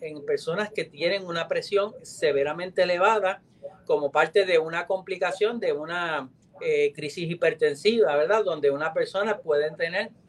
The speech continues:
eh, una presentación tan dramática como lo que se llama un edema pulmonar, en el que desarrolla fallo cardíaco, esos pulmones se congestionan y la persona simplemente no puede respirar adecuadamente.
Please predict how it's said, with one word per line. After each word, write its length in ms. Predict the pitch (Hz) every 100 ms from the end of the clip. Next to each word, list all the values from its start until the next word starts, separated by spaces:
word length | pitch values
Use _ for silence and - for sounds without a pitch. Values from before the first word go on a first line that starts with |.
| _ -
eh, 340 | 170 156 147 147
una 260 | 147 151
presentación 800 | 151 170 180 175 170 - 202 226
tan 200 | 190 175
dramática 640 | 156 143 139 180 214 214 190
como 420 | 165 151 143 139 -
lo 160 | 151 143
que 80 | 139
se 160 | 147
llama 220 | 139 165
un 80 | 180
edema 340 | 170 156 175 175
pulmonar, 580 | 175 165 151 170 208 - - - -
en 120 | 147 143
el 140 | 147
que 120 | 156
desarrolla 540 | 147 139 135 143 190 -
fallo 360 | - 147 196
cardíaco, 720 | 196 170 170 196 233 220 196 - - _ -
esos 240 | 143 175
pulmones 340 | 175 170 180
se 120 | 190 175
congestionan 760 | 175 165 156 - 202 220 202
y 80 | 165
la 140 | 151
persona 500 | 151 139 170 202 190
simplemente 720 | - - 151 175 196 214 190 -
no 300 | 151 156 165
puede 260 | - 175 185
respirar 720 | 170 165 - 151 165 185 170
adecuadamente. 920 | 143 135 143 143 143 117 110 - 120